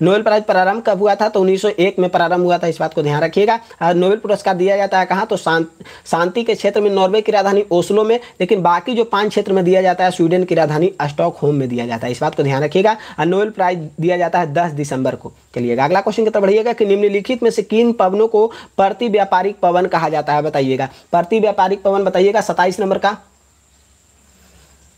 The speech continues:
चलिएगा, सभी का answer आना चाहिए। चलिएगा, जया प्रभा का सही answer आया है, और बताइएगा। चलिएगा, बीना भारती जी का सही है, विनीता रानी जी का सही है।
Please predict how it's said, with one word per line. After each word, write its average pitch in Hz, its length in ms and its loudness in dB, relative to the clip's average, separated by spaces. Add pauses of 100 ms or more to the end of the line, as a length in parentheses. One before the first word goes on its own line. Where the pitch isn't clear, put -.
(1200)
चलिएगा, 143 320 2
सभी 180 220 2
का 208 100 0
answer 202 220 0
आना 196 140 0
चाहिए। 202 360 2 (640)
चलिएगा, 139 320 2
जया 180 160 2
प्रभा 202 200 2
का 202 120 -2
सही 202 200 2
answer 202 200 0
आया 196 120 4
है, 214 120 0
और 180 180 4
बताइएगा। 202 480 2 (2000)
चलिएगा, 185 460 2 (1600)
बीना 170 200 2
भारती 190 260 2
जी 190 100 0
का 190 100 2
सही 196 180 0
है, 196 80 4
विनीता 175 340 2
रानी 196 220 0
जी 190 80 -2
का 196 120 2
सही 190 180 0
है। 196 300 0